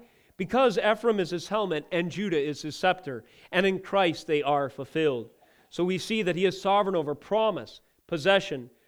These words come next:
purpose, and finally perdition or judgment. Moab, Edom, and Philistia. So what do these refer to? Moab all of these have sordid be-, uh, beginnings, origins,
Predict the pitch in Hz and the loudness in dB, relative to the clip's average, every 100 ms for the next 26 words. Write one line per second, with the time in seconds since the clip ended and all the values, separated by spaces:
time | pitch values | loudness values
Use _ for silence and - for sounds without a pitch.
0 | _ - 196 202 208 208 - 147 170 180 | _ 2 2 4 0 0 -10 -6 2 2
1 | 190 190 190 160 139 180 180 139 127 135 | 2 0 -4 -8 0 0 0 -8 -8 -8
2 | 135 151 147 120 101 _ _ _ _ 139 | -2 0 -2 -8 -18 _ _ _ _ -2
3 | 156 196 202 214 202 - - 196 202 208 | 4 6 6 6 2 -6 -2 2 2 0
4 | 208 151 135 175 170 - 131 104 98 _ | -6 -10 -2 0 -2 -4 -10 -12 -16 _
5 | _ _ _ _ _ _ _ - 202 214 | _ _ _ _ _ _ _ -2 4 6
6 | 214 185 214 170 175 - 190 190 151 156 | 4 2 0 0 -4 0 -2 -2 -6 0
7 | 190 240 180 151 170 180 _ _ - 220 | 2 4 6 4 2 -6 _ _ 2 4
8 | 247 190 196 - 170 - - 202 185 156 | 4 0 -4 -2 -4 -4 0 2 2 0
9 | 147 139 - 165 143 143 - 151 170 147 | -6 -8 -6 -4 -2 -4 -6 -6 -4 2
10 | 196 180 165 180 - 196 208 196 156 139 | 2 4 0 -4 -2 4 6 4 2 -4
11 | 135 156 | -6 -8